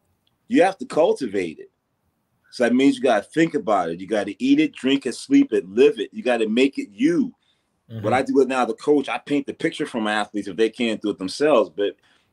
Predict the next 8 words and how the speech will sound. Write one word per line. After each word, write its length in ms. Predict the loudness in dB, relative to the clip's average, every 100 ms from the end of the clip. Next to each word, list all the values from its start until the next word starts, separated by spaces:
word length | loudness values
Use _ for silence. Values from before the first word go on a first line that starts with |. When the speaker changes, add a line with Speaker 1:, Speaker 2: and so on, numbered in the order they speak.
| _
Speaker 1:
the 100 | -4
reality 800 | -2 2 4 6 6 4 -2 -4
is 100 | -4
the 80 | -6
reality 480 | -4 -2 -4 -6 -8
that 260 | -8 -8
you 80 | -6
make. 480 | 0 2 0 -8